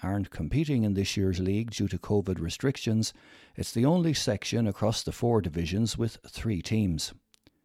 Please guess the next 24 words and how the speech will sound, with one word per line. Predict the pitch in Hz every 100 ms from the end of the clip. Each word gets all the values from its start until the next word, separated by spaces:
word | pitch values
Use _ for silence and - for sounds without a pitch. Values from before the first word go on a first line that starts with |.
| _ _ _ -
Two | 156 156
of | 113
the | 85
trio | - 107 110 127
will | 98
go | 82 90
forward | - - 101 104 104 - -
to | -
the | 123
semi-finals, | - 127 120 - 90 87 76 110 - - - -
which | 151 160
means, | 156 147 - - -
theoretically, | - 196 170 113 90 76 95 113 - _ -
Carlow | 82 90 127 143 -
could | 147 156
be | 151
promoted | - 113 104 104 104
to | - 87
Division | 90 101 92 82
Three | - 131 117 123
for | - 101
the | 107
next | 110 -
season | - 95 85 107